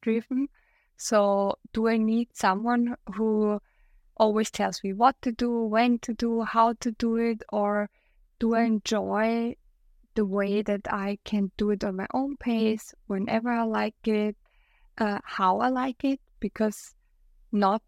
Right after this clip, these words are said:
sitting next to each other also allows you to find a different way to the goal sometimes. So I've seen it with my coworkers that I would have done it differently, but I really liked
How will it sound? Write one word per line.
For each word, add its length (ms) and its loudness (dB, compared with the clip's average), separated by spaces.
sitting 500 0
next 360 -4
to 80 -4
each 180 -2
other 320 0
also 460 0
allows 800 0
you 320 -4
to 180 -4
find 480 -4
a 60 -2
different 520 -2
way 420 -2
to 180 -8
the 140 0
goal 340 -2
sometimes. 560 -2
So 180 2
I've 260 0
seen 360 -2
it 160 -2
with 200 -4
my 440 -2
coworkers 720 -2
that 240 -2
I 200 0
would 220 -2
have 160 -6
done 160 0
it 140 -8
differently, 600 -4
but 160 0
I 60 -2
really 320 2
liked 360 -2